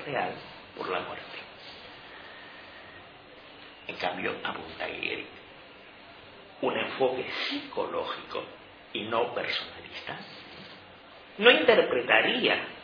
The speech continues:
que las soluciones ocurren, no, que el que las soluciones ocurran en un estado post-mortem, no lo interpretaría como un signo de proyección en el futuro,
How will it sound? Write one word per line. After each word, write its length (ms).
que 120
las 160
soluciones 600
ocurren, 760
no, 360
que 100
el 260
que 120
las 160
soluciones 560
ocurran 600
en 100
un 100
estado 500
post-mortem, 800
no 120
lo 120
interpretaría 720
como 220
un 140
signo 560
de 140
proyección 760
en 140
el 80
futuro, 480